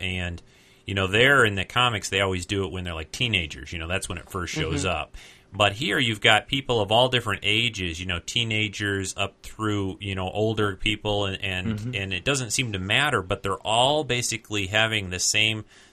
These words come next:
Speaker 1: thing happen to them at the same time. I mean, none of 'em really,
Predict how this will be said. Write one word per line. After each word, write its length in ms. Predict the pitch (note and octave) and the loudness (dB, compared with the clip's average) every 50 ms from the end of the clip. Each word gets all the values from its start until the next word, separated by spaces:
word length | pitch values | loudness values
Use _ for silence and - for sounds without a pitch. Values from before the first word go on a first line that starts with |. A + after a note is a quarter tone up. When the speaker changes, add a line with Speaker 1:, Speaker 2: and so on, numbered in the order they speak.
| _ - | _ -8
Speaker 1:
thing 200 | - G#2 G#2 F#2+ | -4 -2 -2 -2
happen 360 | F#2 F#2+ A2 A2 A2+ - G#2 F#2+ | 0 2 4 4 4 2 -2 -6
to 120 | - F#2+ | -4 -4
them 240 | F2 F2 F2 F2 E2+ - | -2 -2 -2 -2 -2 -2
at 260 | F#2+ G2 G2+ - - | 0 0 0 -2 -2
the 60 | F#2+ | -2
same 280 | - - G2+ F#2+ F#2 F2 | -2 0 0 0 -2 -2
time. 380 | - - G#2 G2+ F#2+ E2+ E2 | 0 2 2 4 2 2 0
I 80 | F2 E2+ | -4 -4
mean, 160 | F2 F2+ F#2 | -4 -4 -2
none 160 | G2+ A2+ B2+ C#3+ | -2 0 0 0
of 100 | B2+ A2+ | 0 0
'em 160 | G#2+ G#2 G#2 | -2 -2 0
really, 360 | G#2+ G#2+ G2+ G#2 G2 F#2 F2 | 0 0 0 0 0 -2 -4